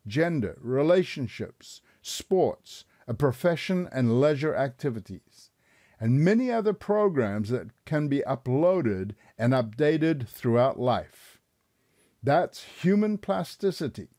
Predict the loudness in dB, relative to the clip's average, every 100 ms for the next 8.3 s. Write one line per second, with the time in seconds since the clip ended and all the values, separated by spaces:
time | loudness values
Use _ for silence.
0 | _ _ _ _ _ _ _ -2 0 -2
1 | -6 -2 0 2 2 2 0 -2 -2 0
2 | 2 4 4 0 0 -2 0 -4 -4 -4
3 | -2 2 2 0 -4 -14 -20 _ _ _
4 | _ 0 0 0 -2 2 2 0 -4 -6
5 | _ -6 -4 0 2 2 0 0 0 0
6 | 0 -6 -16 _ _ _ _ _ _ _
7 | _ _ _ _ _ _ _ _ 0 2
8 | 2 0